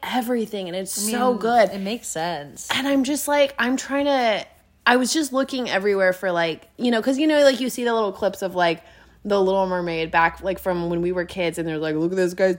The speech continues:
Speaker 1: penis," or whatever,
Speaker 2: Yeah,
Speaker 1: right? Like,
Speaker 2: yeah.
Speaker 1: I, I don't know. So, but I just couldn't, <clears throat> I didn't see anything that was, like, outwardly, you know, I, I, I, I couldn't find it.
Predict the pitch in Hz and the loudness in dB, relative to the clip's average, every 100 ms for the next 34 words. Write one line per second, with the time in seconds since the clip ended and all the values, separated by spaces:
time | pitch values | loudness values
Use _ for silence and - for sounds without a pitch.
0 | - 220 196 170 170 175 165 170 175 170 | -4 -4 -2 -2 -4 -4 0 2 4 4
1 | 175 190 190 190 196 175 175 160 165 226 | 2 4 4 6 6 4 -2 -2 4 4
2 | - 262 254 220 190 190 233 214 - - | 4 0 0 2 0 2 2 2 -2 -18
3 | - - - 311 - 311 339 370 - 359 | -20 -20 4 6 6 4 4 2 2 4
4 | 349 - - _ _ 320 330 269 - 262 | 4 2 -10 _ _ 6 6 6 2 6
5 | 277 311 320 302 247 - 247 226 214 202 | 6 6 2 0 -2 -6 -6 -4 -4 -4
6 | 202 180 175 175 170 - _ _ _ _ | -2 -2 -2 -6 -8 -14 _ _ _ _
7 | - - 196 160 180 180 165 - - 165 | -20 -4 2 2 0 0 -2 -2 -2 -2
8 | 147 160 156 151 139 139 - _ _ _ | -2 -4 -4 -4 -4 -6 -12 _ _ _
9 | _ _ _ 202 185 165 156 143 - _ | _ _ _ -2 2 2 0 -2 -8 _
10 | _ _ 214 196 - 202 - 226 220 - | _ _ -4 -2 -2 -4 -2 0 0 0
11 | - 240 233 254 220 - 160 113 73 | 4 4 4 -2 -2 -4 -6 -6 -8